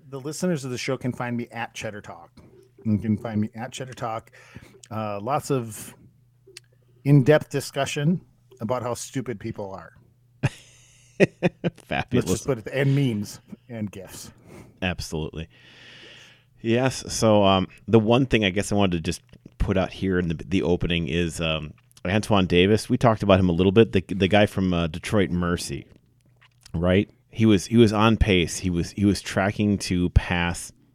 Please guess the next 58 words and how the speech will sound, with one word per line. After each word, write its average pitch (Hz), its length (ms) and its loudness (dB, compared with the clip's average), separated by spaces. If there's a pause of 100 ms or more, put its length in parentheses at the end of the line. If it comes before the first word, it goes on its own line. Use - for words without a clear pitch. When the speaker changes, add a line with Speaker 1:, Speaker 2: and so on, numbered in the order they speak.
(100)
Speaker 2:
uh, 87 260 -4
Pete, - 300 0 (100)
you 98 160 0
know, 85 60 0
Pistol 135 320 4
Pete - 280 0
Maravich's 90 680 -2 (140)
record 85 380 -4
for - 180 -12
most 87 380 -2
points 85 360 -4
scored 82 360 -2
in 76 80 -8
a 78 80 -4
college 80 380 -2
basketball 87 360 0
Speaker 1:
Oh, - 20 -2
that's - 220 -6
Speaker 2:
career. 85 160 0
Speaker 1:
right. 101 220 -12
I, 117 40 -12
I 110 40 -10
completely 117 360 -8
forgot 107 260 -12
that 98 100 -12
was 92 120 -12
the 98 60 0
Speaker 2:
Um, 95 140 4
Speaker 1:
thing. 92 200 -8 (120)
Yeah. 110 160 -8 (120)
Okay. 131 200 0
Speaker 2:
he, 127 300 4 (500)
they 117 220 6
did 127 220 4
not 113 340 2
make 107 320 2
any 117 240 4
of 104 80 4
the 87 80 -4
postseason 90 480 -2
tournaments, 90 340 -4
including 107 400 4
the 87 80 -2
C 113 260 0
B 92 200 2
I, 78 300 2 (100)
which 82 240 -6
is - 140 -6
where 90 180 2
Speaker 1:
Oh. 82 40 -4
Speaker 2:
Marquette, - 600 0
or 104 140 4
not 90 180 0
Marquette, - 260 -10
that's 104 220 2
where 104 140 6
Milwaukee 95 520 4
went. - 300 -10